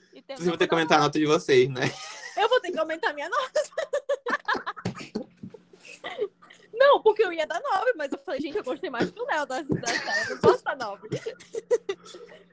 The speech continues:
Speaker 1: Mas não, mas ó, o Léo tá certíssimo. Tipo,
Speaker 3: Sim.
Speaker 1: gosto não necessariamente é, é
Speaker 3: Sim,
Speaker 1: qualidade.
Speaker 3: com certeza. Assim, olha, concordo muito com o Léo. É uma série muito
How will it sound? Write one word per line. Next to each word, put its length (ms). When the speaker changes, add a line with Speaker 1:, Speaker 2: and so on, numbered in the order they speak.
Speaker 1:
Mas 220
não, 180
mas 240
ó, 180
o 20
Léo 260
tá 160
certíssimo. 640
Tipo, 220
Speaker 3:
Sim. 80
Speaker 1:
gosto 560
não 120
necessariamente 640
é, 60
é 680
Speaker 3:
Sim, 260
Speaker 1:
qualidade. 340
Speaker 3:
com 280
certeza. 640
Assim, 400
olha, 320
concordo 440
muito 280
com 120
o 40
Léo. 300
É 140
uma 180
série 340
muito 220